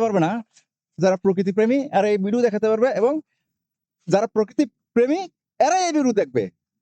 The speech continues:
সবার জন্য এই ভিডিও তৈরি না আজকের। ভিউয়ার, প্রকৃতির মাঝে প্রকৃতির দেখা। এই দেখুন, এখানে সোপ ফেলানো হয়েছে, সোপ ফেলিয়ে চারপাশ দিয়ে জাল ফেলাইছে, এখান থেকে মাছ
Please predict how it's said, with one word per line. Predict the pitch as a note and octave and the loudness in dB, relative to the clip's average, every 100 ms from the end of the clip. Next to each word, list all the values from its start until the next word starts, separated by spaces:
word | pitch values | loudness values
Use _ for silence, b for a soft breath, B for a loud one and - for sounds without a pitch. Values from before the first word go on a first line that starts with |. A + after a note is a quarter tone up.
| _ - | _ -4
সবার | G3 G3 | -2 0
জন্য | G#3 G#3+ | 0 0
এই | G#3 | 0
ভিডিও | A3+ G3+ | -2 0
তৈরি | G3 G#3 | 0 0
না | A3 | -4
আজকের। | - C4+ - _ _ - | -2 -2 -2 _ _ -4
ভিউয়ার, | C3+ F3 G3 A#3 - | 0 2 2 -2 -2
প্রকৃতির | F3 - G#3+ | -2 0 0
মাঝে | G#3 F#3+ F3+ | 2 0 0
প্রকৃতির | F3 F#3 G#3 | 0 0 2
দেখা। | G3+ F#3 A#3 G#3 _ _ _ _ _ - | 2 2 0 -4 _ _ _ _ _ 0
এই | D3 E3 | 0 2
দেখুন, | E3 - G#3 A#3+ - - _ _ _ _ _ _ _ _ _ - - _ _ _ _ - | 0 2 0 0 -6 -20 _ _ _ _ _ _ _ _ _ -20 -20 _ _ _ _ -6
এখানে | D3 D#3 D3+ | 0 0 0
সোপ | F#3 | -4
ফেলানো | A3+ A3 F#3 | 0 0 0
হয়েছে, | F#3 A#3 C#4 B3+ _ | 0 0 -2 -6 _
সোপ | - F3+ - | -4 -4 -2
ফেলিয়ে | F3 F3+ F3 F3 - _ D3 - | -2 0 0 -2 -6 _ -8 -2
চারপাশ | D3+ - F3+ | -2 0 0
দিয়ে | F3+ F#3+ F3+ _ _ _ _ - | 0 0 -2 _ _ _ _ -2
জাল | D3+ E3+ | 0 0
ফেলাইছে, | F#3+ F3 E3 A#3+ C4 _ | 0 0 0 -2 -2 _
এখান | - D3 | -6 -4
থেকে | D3 D3+ D3 _ - D#3 | -2 -2 -4 _ -2 0
মাছ | D3+ | 0